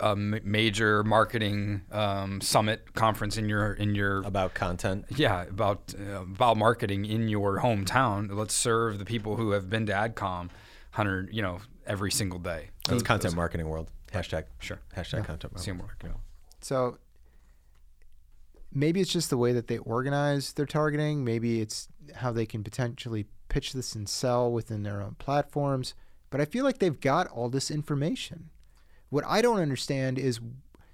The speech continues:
Speaker 3: and maybe this is just my old age, the ripe,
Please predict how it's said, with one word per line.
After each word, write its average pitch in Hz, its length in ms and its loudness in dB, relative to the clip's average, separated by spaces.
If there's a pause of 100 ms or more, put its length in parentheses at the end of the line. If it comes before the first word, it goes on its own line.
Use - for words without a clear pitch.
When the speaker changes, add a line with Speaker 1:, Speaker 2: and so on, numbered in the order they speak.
(100)
Speaker 3:
and 139 120 0
maybe 196 220 6
this 185 220 6
is 165 100 2
just 147 280 4
my 131 200 4
old 127 240 2
age, 131 520 2 (720)
the 120 80 0
ripe, 131 340 4